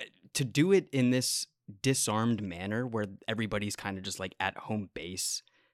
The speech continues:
uh, you know, not in a fight sequence kinda thing, where you actually can get down to it person to person, you know,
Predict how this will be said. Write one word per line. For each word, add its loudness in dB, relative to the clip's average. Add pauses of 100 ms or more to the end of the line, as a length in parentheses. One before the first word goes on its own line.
(180)
uh, -4 (120)
you -8
know, -12 (260)
not 0
in -4
a -6
fight -6
sequence -6
kinda -8
thing, -10
where -6
you -8
actually -8
can 2 (720)
get 0
down 4
to -2
it -4
person -2
to -12
person, -6 (300)
you -6
know, -8